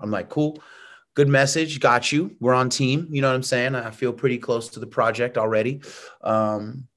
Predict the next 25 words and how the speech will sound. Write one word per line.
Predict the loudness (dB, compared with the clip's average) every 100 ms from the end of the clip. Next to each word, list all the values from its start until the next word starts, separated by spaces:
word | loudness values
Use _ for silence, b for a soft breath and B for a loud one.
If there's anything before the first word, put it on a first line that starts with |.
| _
looking | -8 -8
forward | 2 4 4
to | 0
finishing | -6 -4 -4
that | -2 0
out, | 0 -2 -6
you | -6
know |
what | -6
I'm | -6
saying? | -6 -4 -4 -6 -8
Got | -4
a | -4 -6 -10 B B B
wife | 0 0 0
and | -4
three | -4
kids. | -2 -4 -6 -10 _ _ _ _ -8
And | -4
then | 0 0 -2
the | -2 2
other | 6 6
message | 6 4 0 0
is, | 0 -2 -8 _ _ _ _
um, | -6 -6 -6 -12 _ _ _ _ _ _ _ _ -10
"Improve | -8 -10 -2 2 2 2 -2 -10